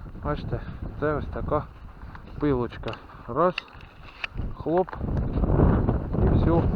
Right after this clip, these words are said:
І ось така гарна ручка, удобна. І так можна нею відпиляти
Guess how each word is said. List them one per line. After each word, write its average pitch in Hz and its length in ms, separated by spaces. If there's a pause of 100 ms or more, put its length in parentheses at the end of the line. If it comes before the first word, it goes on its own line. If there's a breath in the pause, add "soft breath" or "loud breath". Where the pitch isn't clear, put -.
(360)
І 180 60 (880)
ось 151 140
така 147 320 (280)
гарна 135 380
ручка, 170 460 (220)
удобна. 151 560 (1000)
І 202 240 (2250)
так 160 120 (140)
можна 147 360 (240)
нею 151 340 (1800)
відпиляти 151 720